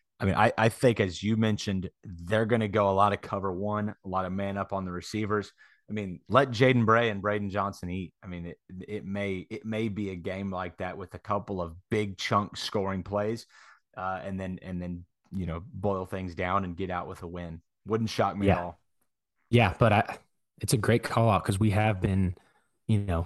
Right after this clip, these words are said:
Speaker 2: hooking up I Vs with orange Kool-Aid to us these past couple podcasts. So
Speaker 1: Oh, I just
Speaker 2: it's nice to be,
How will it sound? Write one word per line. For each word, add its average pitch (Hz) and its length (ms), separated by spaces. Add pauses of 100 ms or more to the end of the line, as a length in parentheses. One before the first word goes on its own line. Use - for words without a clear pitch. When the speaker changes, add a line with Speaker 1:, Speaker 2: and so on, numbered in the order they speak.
(140)
Speaker 2:
hooking 110 300
up 98 160
I 92 100
Vs 95 320
with 90 80
orange 95 260
Kool-Aid 90 360
to 87 160
us - 160
these 90 160
past 87 260
couple 92 220
podcasts. 85 480
So 87 260
Speaker 1:
Oh, 143 80
I 143 100
just 147 200
Speaker 2:
it's - 180
nice 104 280
to 98 100
be, 95 160